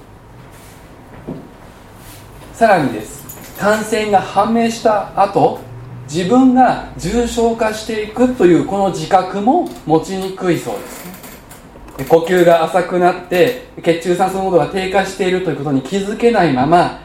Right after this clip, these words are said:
あっという間に重症肺炎になってしまう方が、あ、見られるというふうに聞いています。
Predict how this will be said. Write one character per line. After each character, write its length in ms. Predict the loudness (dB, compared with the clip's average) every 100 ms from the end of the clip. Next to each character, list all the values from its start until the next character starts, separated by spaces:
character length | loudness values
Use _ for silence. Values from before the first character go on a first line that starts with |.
| -8
あ 300 | -4 -4 -2
っ 40 | 2
と 80 |
い 80 | 2
う 80 | 2
間 80 | -2
に 120 | -4
重 160 | -4 -2
症 160 | -2 0
肺 180 | 0
炎 120 | 0 0
に 180 | 2
な 100 | 2
っ 80 | 2 -4
て 80 | -8
し 120 | -6
ま 180 | -6 -6
う 100 | -8 -18 -20 -20 -12
方 240 | -8 -6
が、 280 | -4 -4 -4 -12 -20 -10
あ、 180 | -8 -8 -8
見 140 | -2
ら 120 | 0 0
れ 100 | -4
る 80 | -10 -16 -8
と 40 |
い 120 | -6 -4
う 20 |
ふ 120 | -2
う 20 |
に 180 | -2 -2
聞 160 | -8 -8
い 60 |
て 80 | -8
い 120 | -12
ま 80 | -14
す。 140 | -20